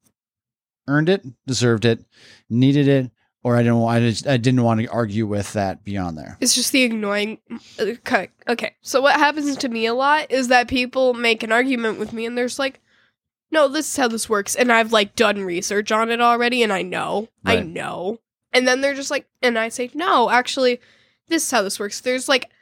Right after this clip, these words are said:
Speaker 2: "No, it's not because of this and this." It's like, "Okay, where did you hear that?" That's what I always ask people. It's like, "Okay, where did you hear that?"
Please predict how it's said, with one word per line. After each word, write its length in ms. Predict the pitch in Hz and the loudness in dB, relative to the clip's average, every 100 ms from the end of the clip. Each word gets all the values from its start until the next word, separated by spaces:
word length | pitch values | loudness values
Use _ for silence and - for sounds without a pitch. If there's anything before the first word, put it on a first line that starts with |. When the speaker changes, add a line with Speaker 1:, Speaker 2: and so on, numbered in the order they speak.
| _ _ _ - | _ _ _ -2
Speaker 2:
"No, 440 | 262 285 311 330 | 2 6 6 6
it's 240 | 359 339 277 | 2 0 -6
not 540 | 247 269 285 269 254 | 0 4 6 4 2
because 320 | 285 277 262 | 0 0 0
of 240 | 294 240 220 | 0 -4 0
this 320 | 226 220 - | 0 0 -2
and 220 | 262 269 | -4 0
this." 260 | 311 285 - | 0 0 -4
It's 180 | 226 247 | -6 -2
like, 180 | 226 - | -2 -2
"Okay, 300 | 240 247 226 | -4 -2 0
where 200 | 240 240 | 0 0
did 240 | 240 226 | -2 -4
you 220 | 233 285 | -4 -4
hear 260 | 294 208 160 | -2 -6 -8
that?" 380 | - - - - _ _ _ _ - | -8 -10 -12 -16 _ _ _ _ 0
That's 280 | 277 277 | 0 2
what 120 | 302 302 | 0 2
I 160 | 294 294 | 2 2
always 240 | 294 285 | -2 -4
ask 240 | 202 - | -8 -8
people. 260 | - - - | -14 -14 -16
It's 100 | - | -14
like, 180 | 240 - | -12 -2
"Okay, 280 | 294 311 311 | 0 2 0
where 240 | 277 285 | 4 2
did 160 | 294 302 | 4 0
you 200 | 269 294 | 0 -2
hear 240 | 277 302 | 0 -4
that?" 260 | 262 202 | -4 -8